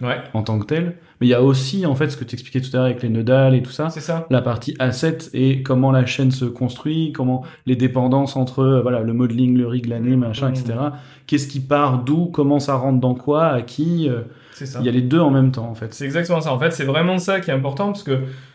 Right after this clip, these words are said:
Speaker 1: en réalité, je donne aussi, euh, souvent ce-, cet argument quelque part pour, pour dire en quoi il est différenciant par rapport aux autres solutions. C'est que dans Bernard, d'un côté, on arrive, on a ce nodal qui est quelque part une explication de comment on produit.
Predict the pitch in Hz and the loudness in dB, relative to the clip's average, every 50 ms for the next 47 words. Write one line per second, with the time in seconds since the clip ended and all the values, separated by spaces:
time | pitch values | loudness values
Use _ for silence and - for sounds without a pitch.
0 | _ _ _ _ _ _ _ _ 139 131 131 147 160 175 170 220 220 190 160 143 | _ _ _ _ _ _ _ _ -2 2 2 4 4 4 2 2 2 2 2 0
1 | 135 143 139 151 156 156 156 151 - - 185 180 165 143 131 135 151 151 156 156 | -2 -2 0 0 2 2 0 -2 -2 -2 -2 0 0 0 -2 -2 -4 -4 -4 -4
2 | - 143 127 123 120 120 - 135 131 - 135 127 131 131 143 151 170 175 175 170 | -2 -2 -2 -2 -2 -4 -4 -6 -4 -2 0 2 2 2 2 4 4 4 4 2
3 | 139 127 - 139 127 143 151 156 156 - - 123 117 117 113 - 127 120 123 131 | 0 -2 -2 -2 -2 -2 -4 -4 -4 -6 -6 -6 -6 -8 -8 -8 -8 -6 -2 0
4 | 135 131 131 131 143 143 135 127 123 123 120 - 143 131 131 135 131 170 170 160 | 2 2 2 0 0 0 -2 -2 -2 -4 -6 -6 -4 -2 -2 -2 0 -2 -2 -2
5 | - 131 127 123 123 127 123 123 127 123 - 143 143 143 - 180 190 180 170 165 | -2 -4 -6 -4 -4 -4 -4 -4 -6 -6 -6 -8 -8 -6 -4 -4 -4 -4 -4 -6
6 | - 143 143 143 143 139 147 156 180 185 175 160 160 165 160 156 156 180 180 156 | -6 -4 -4 -2 0 0 2 2 2 2 2 2 0 0 -2 -2 0 0 2 4
7 | 135 135 139 175 180 160 131 127 123 117 - - 143 143 143 139 151 170 208 226 | 4 4 4 4 4 4 4 2 2 0 0 -2 -2 -2 0 2 2 2 2 2
8 | 226 - - - _ _ _ _ _ _ _ _ - 151 156 170 - - - - | -2 -6 -12 -20 _ _ _ _ _ _ _ _ -8 -4 -4 -4 -4 -6 -6 -6
9 | 151 135 135 143 131 165 170 170 151 143 143 147 135 135 - - - 185 190 185 | -6 -4 -4 -2 0 2 2 2 2 0 0 -2 -2 -4 -6 -4 -2 -2 0 0
10 | 165 147 131 - - 175 170 170 165 - - - 123 110 117 131 127 127 127 127 | 0 -2 -2 0 2 2 2 2 0 -4 -8 -8 -8 -6 -4 -4 -4 -2 -2 -2
11 | 117 113 - 123 117 123 117 - - | -4 -4 -4 -4 -6 -6 -8 -10 -16